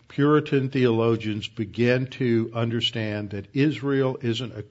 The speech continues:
spiritual code word for the church, and that Israel means literal ethnic Israel. And the first couple of guys that,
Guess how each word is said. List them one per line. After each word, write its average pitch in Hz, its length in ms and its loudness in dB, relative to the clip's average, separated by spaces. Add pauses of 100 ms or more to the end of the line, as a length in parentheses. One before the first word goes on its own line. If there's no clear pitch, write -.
(120)
spiritual 131 560 -2
code 117 340 -2
word 107 240 -2
for 104 160 -8
the 92 80 -10
church, - 640 -10 (640)
and 110 200 0
that 110 200 -2
Israel 131 600 4
means 113 640 0
literal 131 800 2 (120)
ethnic 113 600 -2 (420)
Israel. 101 580 0 (960)
And 131 400 6
the 131 240 -2
first 214 320 4
couple 170 300 2
of 123 160 -4
guys 123 560 4 (580)
that, 127 280 8